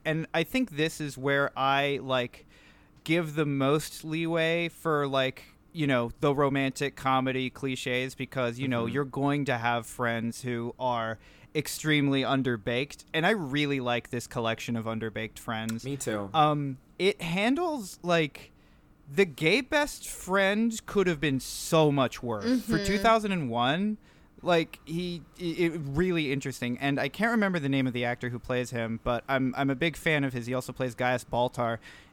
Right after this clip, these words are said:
Speaker 1: in, uh, Battlestar Galactica. Shout
Speaker 2: Oh,
Speaker 1: out.
Speaker 2: wow.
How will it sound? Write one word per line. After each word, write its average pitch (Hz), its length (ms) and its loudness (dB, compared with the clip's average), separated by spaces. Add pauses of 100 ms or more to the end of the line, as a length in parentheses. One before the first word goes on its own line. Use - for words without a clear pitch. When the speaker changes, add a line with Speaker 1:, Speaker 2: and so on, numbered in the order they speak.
Speaker 1:
in, 139 220 4
uh, 123 220 2
Battlestar 123 520 2
Galactica. 117 720 -4
Shout - 140 -2
Speaker 2:
Oh, 127 80 4
Speaker 1:
out. 120 60 4
Speaker 2:
wow. 110 360 2